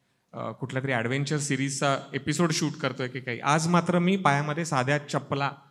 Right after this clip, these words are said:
लोकल ब्रँडच्या आणि मोबाईलचा टॉर्च, अ, एवढं साधनं दोन माझ्याकडे असली तर मला काठी लागत नाही, मला,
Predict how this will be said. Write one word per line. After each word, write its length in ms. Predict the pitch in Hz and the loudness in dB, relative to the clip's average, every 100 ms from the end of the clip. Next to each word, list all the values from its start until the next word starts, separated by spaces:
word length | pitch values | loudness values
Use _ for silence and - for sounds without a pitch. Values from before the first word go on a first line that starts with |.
| _ _ | _ _
लोकल 360 | 131 123 127 135 | -4 -4 -4 -4
ब्रँडच्या 500 | 131 127 123 127 143 - _ _ _ - | -4 -4 -4 -8 -8 -12 _ _ _ -6
आणि 180 | 120 139 | -4 -4
मोबाईलचा 580 | 131 123 131 143 143 156 | -4 -2 -2 -2 -4 -2
टॉर्च, 480 | 156 123 98 - - _ _ _ - | 4 4 2 -6 -12 _ _ _ -14
अ, 60 | 113 - - - - - | -12 -12 -14 -20 -20 -4
एवढं 460 | 147 147 170 180 | -2 0 0 0
साधनं 440 | 160 151 139 165 185 | 0 0 2 2 2
दोन 180 | 170 170 | 2 2
माझ्याकडे 400 | 143 151 160 151 | 0 0 0 0
असली 220 | 151 165 | 0 -4
तर 100 | 170 | -2
मला 180 | 160 165 | 0 0
काठी 360 | 147 117 165 | 0 0 2
लागत 320 | 160 143 139 | 2 0 -2
नाही, 340 | 143 131 135 131 127 | -4 -6 -6 -10 -10
मला, 340 | 127 127 | -4 -4